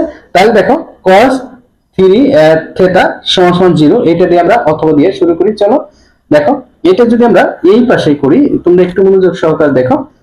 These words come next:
এটা তোমরা তোমাদের খাতার মধ্যে করে নিও। আমি এখানে অথবাটা এই যে এখানে লিখি, দেখো অথবা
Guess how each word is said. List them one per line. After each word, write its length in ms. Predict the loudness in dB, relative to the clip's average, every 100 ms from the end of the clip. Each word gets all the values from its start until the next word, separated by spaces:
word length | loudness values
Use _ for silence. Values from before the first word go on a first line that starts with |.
| _ -2
এটা 200 | 0 2
তোমরা 240 | 2 0 0 -4 -4
তোমাদের 320 | 0 2 0
খাতার 240 | -2 0 0
মধ্যে 140 | 0
করে 140 | 0 0
নিও। 120 | 2
আমি 140 | 2 2
এখানে 200 | 0 0
অথবাটা 440 | 0 0 -2 0
এই 120 | -2 0
যে 100 | 0
এখানে 240 | 0 0 0
লিখি, 280 | 0 0 -2 -2 _ _ _ _ _ _ _ -4
দেখো 240 | -2 0 -2
অথবা 580 | -2 -2 0 -2 0